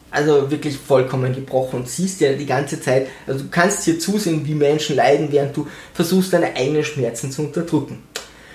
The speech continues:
Die stellen mich da rein mit dem Kopf zur Wand. Also hinterbei hast du so eine Theke, da stehen die fünf ja, einer sch-, einer ist der Arzt, das ist der Sechste, der Arzt, ja.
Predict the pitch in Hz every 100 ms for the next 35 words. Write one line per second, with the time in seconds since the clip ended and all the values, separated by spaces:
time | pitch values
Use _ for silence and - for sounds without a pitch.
0 | - - _ _ - - - 285 349 -
1 | 220 240 233 - 170 - 190 240 202 190
2 | 170 165 - 220 - - - 214 185 131
3 | 110 117 151 160 262 269 196 175 165 156
4 | - 143 127 - 269 330 277 240 170 160
5 | - 151 139 131 117 - - - 180 160
6 | 151 - - _ _ _ _ _ 131 151
7 | 175 165 175 135 - 156 - 135 147 131
8 | - - 156 254 269 - 131 127 - 185
9 | - - 214 - 233 330 - 190 262